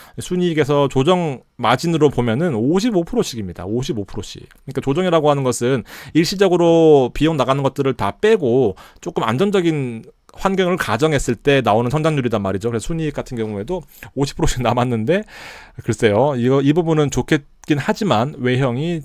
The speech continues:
좀, 성장 속도가 좀 둔해질 수 있겠다라는 포인트가 조금 아쉬운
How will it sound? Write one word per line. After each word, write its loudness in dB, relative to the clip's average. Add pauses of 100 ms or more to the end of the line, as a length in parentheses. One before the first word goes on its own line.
좀, -4
성장 -4
속도가 -6
좀 -10
둔해질 -2
수 -8
있겠다라는 -6
포인트가 -8
조금 -12
아쉬운 -12